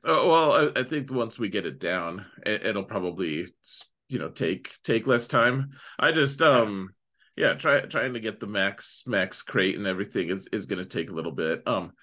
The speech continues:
Speaker 1: uh, though I, I will say this, guys, I don't know when they're gonna turn it off, so keep your eyes peeled or ears peeled,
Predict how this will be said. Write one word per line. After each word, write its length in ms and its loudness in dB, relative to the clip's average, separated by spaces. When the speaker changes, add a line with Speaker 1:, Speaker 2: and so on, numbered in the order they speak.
Speaker 1:
uh, 160 2
though 240 4
I, 120 2
I 200 2
will 200 4
say 200 0
this, 220 0
guys, 400 -4
I 60 4
don't 140 2
know 120 2
when 300 -2
they're 120 -2
gonna 200 -6
turn 240 -4
it 100 -2
off, 280 -2
so 180 -4
keep 260 -8
your 120 0
eyes 160 -2
peeled 460 -6
or 320 -6
ears 240 -4
peeled, 460 -2